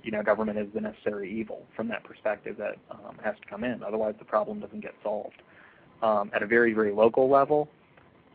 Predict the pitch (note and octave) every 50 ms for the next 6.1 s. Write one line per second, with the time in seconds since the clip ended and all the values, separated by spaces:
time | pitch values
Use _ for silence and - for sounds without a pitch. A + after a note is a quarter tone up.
0 | - _ - B2 A2+ G#2+ A2 A#2 A2 A2+ A2+ G#2+ - - A#2 G#2+ A2+ G#2+ A2 G#2+
1 | G#2+ - A2 G#2+ G#2+ G#2+ G#2+ G#2+ G#2+ G#2 - _ _ _ - - A2+ A2 G#2+ G#2+
2 | - - A2 G#2 G#2 G#2 - A2+ G#2+ G#2+ - - A2 G#2 G2+ G2+ G2 G2 - -
3 | - - - _ _ - _ _ _ - - - - A#2+ A2 G#2+ G#2 G2+ G#2 A2
4 | G2+ A2+ A2 G#2+ A2 A2 G#2+ G#2+ G#2+ G#2 - - - G#2+ G2+ - A2 G#2+ G#2 G#2
5 | G#2 F#2+ - G#2 G#2+ G#2 - - G#2+ G#2 G#2 G#2 G#2 G2 G2+ G#2+ G#2 G2+ G#2 F#2+
6 | G2